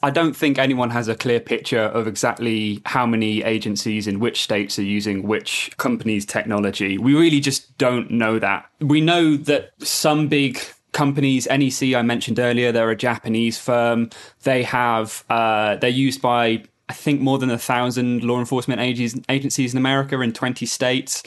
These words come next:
but we don't have exact numbers for each of these firms. Um, yeah, that's just something we don't know.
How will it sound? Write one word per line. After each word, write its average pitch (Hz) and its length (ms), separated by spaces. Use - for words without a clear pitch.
but 123 260
we 139 100
don't 139 260
have 131 200
exact 113 320
numbers 113 400
for - 100
each 113 260
of 104 60
these 107 200
firms. 104 560
Um, 104 460
yeah, 104 220
that's 104 180
just - 140
something 104 240
we 101 80
don't - 120
know. 104 280